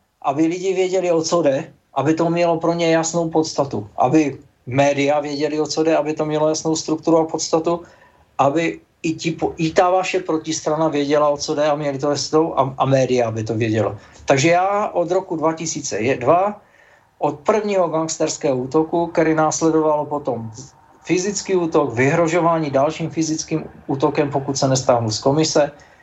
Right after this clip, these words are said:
V roce dva tisíce pět přišlo dokonce křivé obvinění, kdy jsem byl na devatenáct dnů obviněn policistou za, za to, že jsem v roce dva tisíce tři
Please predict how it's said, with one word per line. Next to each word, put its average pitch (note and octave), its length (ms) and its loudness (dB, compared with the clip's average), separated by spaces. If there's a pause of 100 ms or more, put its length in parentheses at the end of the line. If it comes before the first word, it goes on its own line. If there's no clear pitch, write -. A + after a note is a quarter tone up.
(400)
V C3 60 0
roce F3+ 240 2
dva F#3 160 2
tisíce E3 440 -6
pět D#3 360 -4
přišlo D#3 400 0
dokonce D#3+ 380 -2
křivé F3 420 2
obvinění, D#3+ 580 0
kdy D3 140 -4
jsem D3+ 180 -2
byl D3 180 4
na D3 120 2
devatenáct C#3+ 680 0
dnů C#3 160 -4
obviněn C#3+ 720 0
policistou C#3+ 680 2
za, C3+ 240 2
za B2+ 180 0
to, C#3 120 -2
že C3+ 120 -2
jsem C3 220 0
v B2 60 -2
roce C3 260 2
dva C#3 240 2
tisíce D3 500 -6
tři C3+ 340 -6